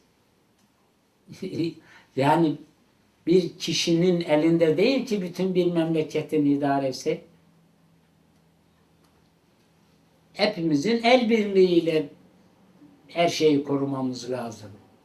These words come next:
Yoksa bir tek kişi ne yapabilir? Bütün ne kadar olumsuz şey varsa hepsini bir kişiye yüklemek,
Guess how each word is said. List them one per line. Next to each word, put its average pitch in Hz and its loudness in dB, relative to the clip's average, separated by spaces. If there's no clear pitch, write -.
Yoksa 135 -8
bir 143 -4
tek 127 -10
kişi 123 -12
ne 160 -4
yapabilir? 139 -2
Bütün 151 -4
ne 180 0
kadar 165 0
olumsuz 147 -6
şey 151 -2
varsa 160 -4
hepsini 147 -2
bir 180 -4
kişiye 135 -4
yüklemek, 135 -2